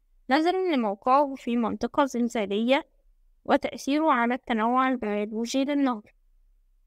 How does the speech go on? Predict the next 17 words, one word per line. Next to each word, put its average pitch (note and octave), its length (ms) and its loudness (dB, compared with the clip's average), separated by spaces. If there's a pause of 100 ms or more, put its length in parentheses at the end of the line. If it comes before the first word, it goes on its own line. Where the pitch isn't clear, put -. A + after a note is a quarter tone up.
(920)
هذا D#4 220 6
ما D#4+ 140 4
كان C#4+ 400 0
لدينا B3+ 440 2
لنقدمه B3 720 0
لكم B3+ 320 0
في A#3 240 -2
هذا A#3+ 240 2
الفيديو A#3+ 540 0 (300)
عن G#3+ 160 0
أكبر D#4 320 0
سبع C#4+ 360 2
سدود A#3+ 500 -2
ضخمة B3+ 360 0
على A3+ 340 2
وجه G3 280 -6
الأرض، B3 340 -2